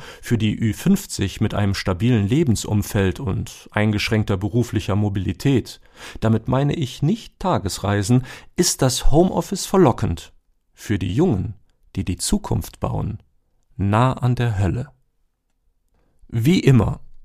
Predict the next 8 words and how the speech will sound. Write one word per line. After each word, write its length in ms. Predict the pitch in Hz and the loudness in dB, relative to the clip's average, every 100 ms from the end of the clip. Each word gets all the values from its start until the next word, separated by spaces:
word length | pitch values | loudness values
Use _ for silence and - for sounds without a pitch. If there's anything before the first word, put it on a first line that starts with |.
| - - | -20 -6
es 220 | 127 - | -4 -2
kommt 240 | - 107 110 | 2 2 2
darauf 320 | 104 104 - | 2 0 2
an, 240 | 107 101 | 0 0
wie 120 | 95 | 0
es 140 | 98 - | -2 0
gemacht 420 | 160 170 - - | 0 0 -2 -8
wird. 360 | - - - | -12 -12 -16